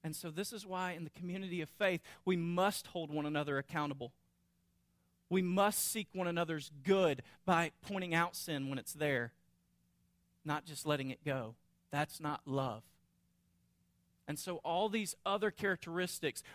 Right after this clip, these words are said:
are held in check by love that always seeks the good of the other. Then the, the last main point, these traits are built in community, and we touched on this just a minute ago,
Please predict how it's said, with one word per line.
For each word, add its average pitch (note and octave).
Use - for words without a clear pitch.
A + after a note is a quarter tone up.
are E3+
held F#3+
in A3
check E3+
by E3
love D#3+
that D3+
always E3
seeks -
the D#3
good C#3
of B2
the B2
other. A#2
Then D#3+
the, C#3+
the D3+
last D3+
main E3
point, A#2+
these F#3
traits D#3
are D3+
built D3
in C3+
community, C3
and C3+
we C#3
touched -
on D#3+
this C#3+
just -
a C#3+
minute E3
ago, C3